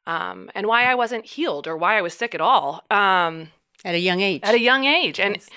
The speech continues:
Speaker 1: and it started with two, uh, pretty severe autoimmune diseases that took a lot of time and effort and medication, and nothing was really working to make them better. My pain was getting worse,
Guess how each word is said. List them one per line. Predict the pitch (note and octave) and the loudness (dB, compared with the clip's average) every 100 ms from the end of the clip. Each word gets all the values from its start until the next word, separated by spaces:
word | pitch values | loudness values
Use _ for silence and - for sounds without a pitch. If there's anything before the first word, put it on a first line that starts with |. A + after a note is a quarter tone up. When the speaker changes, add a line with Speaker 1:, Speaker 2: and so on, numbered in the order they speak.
| - - G#3+ | -20 -8 0
Speaker 1:
and | A3+ | 0
it | G#3 | 2
started | - E4+ A#3+ | 2 2 0
with | G#3 | -4
two, | - A3 F#3+ G3+ B3 - G3+ | 0 2 4 0 -2 -6 0
uh, | F#3+ F3 E3+ - | 2 2 0 -6
pretty | - D4+ A#3 F#3 | -2 0 -2 -6
severe | - G#3+ F#3 A3 A#3+ G#3+ F#3+ G3 - - | -6 -4 -4 0 2 4 2 0 -4 0
autoimmune | F3 F3 E3 D#3+ | 0 0 -6 -8
diseases | D#3+ D#3+ E3 E3 E3 D#3+ | -10 -10 -10 -10 -10 -4
that | E3 - | -4 -4
took | - G#3+ - | -6 -8 -8
a | E3+ | -6
lot | E3+ E3 - | 0 0 0
of | F3 D#3 D3 - _ _ - | -6 -8 -14 -20 _ _ -16
time | - E3+ E3 F3 D3+ | -4 0 0 0 -6
and | - C#3+ | -10 -10
effort | D3+ - E3+ E3 - | -10 -6 -2 -2 -4
and | D3 | -12
medication, | C#3+ D#3 - E3 - E3 D#3+ D#3+ | -14 -16 -12 -10 -8 -6 -6 -6
and | C#3 C#3+ - - - | -10 -12 -18 -20 -10
nothing | F#3 G3+ F#3+ F3+ | -4 -2 -2 -4
was | D#3+ | -4
really | E3 D#3+ | -2 -4
working | D#3 F3 F3+ F3 F3 | 0 -2 -2 -12 -12
to | D#3+ | -10
make | D#3+ - | -12 -10
them | D3 | -6
better. | D3+ F3+ F#3 E3+ | 0 2 0 -2
My | C3+ | -8
pain | - F#3 F#3 F#3 | -14 -12 -10 -10
was | E3+ | -10
getting | - D3 D3 | -12 -12 -12
worse, | D#3 F#3 F#3 F3+ | -8 -6 -6 -10